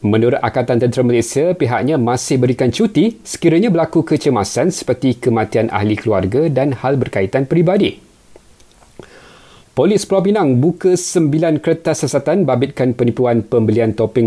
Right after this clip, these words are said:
mulut dan hidung di Kepala Batas bernilai lebih lima puluh tiga ribu ringgit. Amerika kekal negara paling tinggi kes jangkitan covid nineteen di dunia, iaitu kira-kira tiga puluh dua peratus daripada jumlah keseluruhan lebih dua puluh empat juta.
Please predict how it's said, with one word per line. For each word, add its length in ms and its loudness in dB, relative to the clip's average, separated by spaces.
mulut 240 0
dan 160 2
hidung 400 2
di 160 0
Kepala 240 0
Batas 320 -2
bernilai 320 0
lebih 400 0
lima 240 2
puluh 160 -2
tiga 320 2
ribu 160 2
ringgit. 480 0
Amerika 480 0
kekal 400 0
negara 240 0
paling 320 0
tinggi 400 0
kes 240 -2
jangkitan 400 0
covid 240 0
nineteen 480 0
di 60 2
dunia, 260 0
iaitu 320 -2
kira-kira 400 0
tiga 400 0
puluh 160 0
dua 160 2
peratus 640 -2
daripada 320 0
jumlah 400 -2
keseluruhan 640 0
lebih 320 0
dua 240 2
puluh 240 0
empat 400 -4
juta. 480 -2